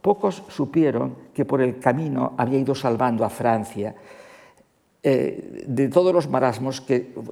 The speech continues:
a, a los, en los que se vio envuelta desde, em, la Revolución Francesa.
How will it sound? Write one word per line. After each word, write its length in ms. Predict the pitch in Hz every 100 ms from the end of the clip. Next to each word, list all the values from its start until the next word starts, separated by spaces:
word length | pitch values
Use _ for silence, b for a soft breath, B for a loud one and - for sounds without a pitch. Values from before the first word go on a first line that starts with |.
| - -
a, 180 | 117
a 40 | 123
los, 180 | 120 -
en 100 | 131
los 80 | 117
que 120 | 135
se 120 | 127
vio 120 | 123 147
envuelta 580 | 160 123 117 - 117 113 B B -
desde, 640 | 107 127 117 110 135 139
em, 840 | - 120 101 107 95 101 98 - -
la 180 | - 110
Revolución 460 | 107 107 107 113
Francesa. 720 | - 104 92 98 - - -